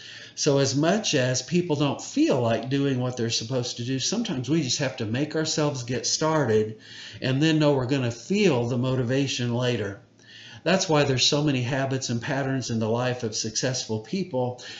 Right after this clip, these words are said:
that they maintain all the time, because we don't always feel like it. In fact, we're not going to feel like it in the environment that we're in. We're not gonna feel motivated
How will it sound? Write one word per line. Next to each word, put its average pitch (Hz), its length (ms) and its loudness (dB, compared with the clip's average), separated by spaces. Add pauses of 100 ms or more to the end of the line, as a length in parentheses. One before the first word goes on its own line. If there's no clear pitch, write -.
that 131 160 -4
they 165 180 4
maintain 160 560 2
all 139 160 0
the 120 120 -4
time, 147 420 -2
because 123 240 -4
we 143 100 2
don't 208 220 -2
always 139 360 0
feel 143 280 0
like 113 260 -2
it. 131 100 -2
In 123 120 -2
fact, 147 380 -2 (380)
we're 156 180 4
not 170 480 2
going 120 300 0
to 110 60 -2
feel 110 320 -4
like 107 320 -2
it 135 100 0
in 117 180 0
the 120 120 2
environment 120 720 0
that 107 140 -4
we're 113 160 -6
in. 113 280 -2
We're 135 120 0
not 226 180 -2
gonna 120 160 0
feel 175 320 0
motivated 123 880 0